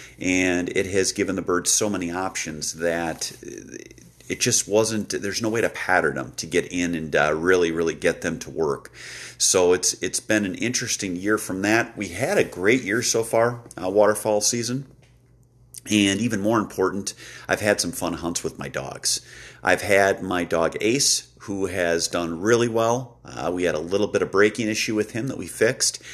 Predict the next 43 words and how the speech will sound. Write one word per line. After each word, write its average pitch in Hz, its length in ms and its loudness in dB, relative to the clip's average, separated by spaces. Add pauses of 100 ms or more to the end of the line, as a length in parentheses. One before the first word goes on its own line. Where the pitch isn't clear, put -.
(320)
Uh, 90 120 -2
my 92 160 0
dog 87 340 2
Tank, 127 640 -2
who 101 540 -2
I, 87 380 2 (120)
I've 92 320 -4
decided 107 460 2
is - 380 0 (380)
possibly 90 520 0
A 101 80 0
D 98 160 -4
D, 120 360 -2 (300)
he 127 220 4
can 123 160 -2
be 117 120 -2
in 110 80 0
a 90 120 0
dog 120 340 4
blind 135 460 0 (160)
and 92 160 -6
he - 160 -6
will 110 140 0
mark 117 340 0
birds, 123 340 2
but 95 180 4
if 90 140 -2
you 113 100 -4
put 113 240 0
him 107 200 -2
in 101 180 -2
a 95 120 0
people 120 360 -2
blind 95 460 -2
with 92 180 -4
a 92 100 2
dog 95 400 2
door 101 360 2
where 101 100 4
he 90 140 -6
can 92 180 -4
look 90 180 -4
out, 117 300 6